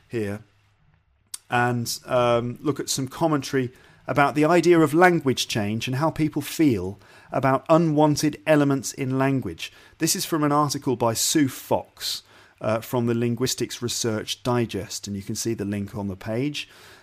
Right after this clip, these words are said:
And it goes like this. Kate Burridge, a researcher and professor of linguistics, has taken a look at the attitudes and activities of ordinary people as reflected in letters to newspapers,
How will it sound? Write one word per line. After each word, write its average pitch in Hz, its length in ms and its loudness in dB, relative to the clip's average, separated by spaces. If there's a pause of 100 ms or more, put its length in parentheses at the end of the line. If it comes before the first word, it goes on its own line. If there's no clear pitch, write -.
(120)
And 139 80 0
it 151 80 -2
goes 180 240 4
like 165 140 2
this. 110 220 0
Kate - 420 -2
Burridge, 123 540 4 (200)
a 131 120 -2
researcher 160 640 4
and 160 200 0
professor 170 640 0
of 131 140 2
linguistics, 127 680 -2 (280)
has 143 160 0
taken 165 360 0
a 165 60 2
look 113 260 2
at 127 60 0
the 127 140 -2
attitudes 147 580 2
and 127 80 -2
activities 127 720 -4
of 117 100 -4
ordinary 139 420 2
people 101 440 -6 (280)
as 175 300 2
reflected 127 500 -2
in 120 160 0
letters 143 300 0
to - 80 -4
newspapers, 110 680 -6